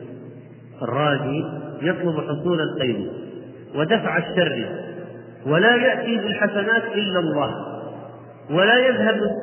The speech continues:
ولا يذهب السيئات إلا الله،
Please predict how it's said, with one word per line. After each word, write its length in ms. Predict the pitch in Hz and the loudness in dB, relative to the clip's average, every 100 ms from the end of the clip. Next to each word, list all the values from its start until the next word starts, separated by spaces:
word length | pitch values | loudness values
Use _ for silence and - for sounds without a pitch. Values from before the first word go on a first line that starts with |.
| - 175 | -4 2
ولا 240 | 226 233 | 4 4
يذهب 340 | 240 208 202 180 - | 4 2 2 0 0
السيئات 600 | 190 185 175 175 190 226 - - - - - - - - | 2 4 4 4 4 2 -4 -6 -8 -10 -12 -12 -6 2
إلا 240 | 262 233 | 4 4
الله، 240 | 190 165 | 4 2